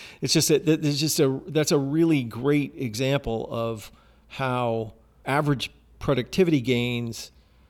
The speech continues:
and the average welfare of the typical citizen, or however you want to put it, uh, you know, c-, can diverge so much. It's really interesting. So,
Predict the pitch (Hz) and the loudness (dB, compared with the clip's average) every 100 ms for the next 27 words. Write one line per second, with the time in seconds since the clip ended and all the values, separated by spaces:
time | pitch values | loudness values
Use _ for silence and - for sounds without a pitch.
0 | _ _ _ 131 131 131 123 143 - 127 | _ _ _ -2 0 0 -2 -6 -8 -6
1 | 135 139 147 143 113 127 143 135 139 123 | -2 0 0 0 0 2 2 2 2 2
2 | 120 - 127 120 - 139 120 110 160 139 | 0 -4 -6 -6 -6 -6 -6 -4 0 0
3 | 131 120 117 113 117 117 117 113 117 123 | 0 -4 -4 -6 -6 -4 -4 -4 -6 -6
4 | 117 113 - 120 - - 165 127 117 - | -6 -6 -8 -8 -8 -4 0 0 -2 -10
5 | - 160 - - 123 117 113 131 123 104 | -8 -8 -4 -4 -2 -2 -2 -2 -2 -4
6 | - 127 117 120 104 - - - 151 123 | -4 -2 -2 -2 -4 -10 -12 -4 -2 0
7 | 123 123 127 120 - - - 175 | -2 -2 -4 -4 -6 -2 4 4